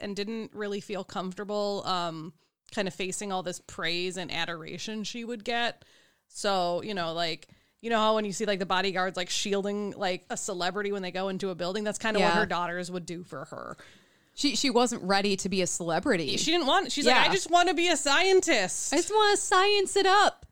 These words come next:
Speaker 1: So while in the United States, Marie, Irene, and Ava would go on to meet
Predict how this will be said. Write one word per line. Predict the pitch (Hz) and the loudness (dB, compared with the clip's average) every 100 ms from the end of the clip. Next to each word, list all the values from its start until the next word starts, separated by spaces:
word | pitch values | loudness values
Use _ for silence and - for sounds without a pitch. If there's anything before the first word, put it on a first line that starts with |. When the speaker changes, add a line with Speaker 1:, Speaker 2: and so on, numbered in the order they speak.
| _ _ _ | _ _ _
Speaker 1:
So | - 269 269 | 0 4 6
while | 247 269 | 6 6
in | 302 | 6
the | 294 | 4
United | 277 254 262 | 4 2 0
States, | - 247 - | -2 -2 -2
Marie, | 233 220 233 | -2 0 0
Irene, | 240 240 240 | 0 0 -2
and | 269 | -2
Ava | 214 196 208 | -2 -2 -2
would | 202 | -2
go | 196 | -2
on | 196 208 | -2 -2
to | 208 | -2
meet | 202 202 202 | -4 -6 -8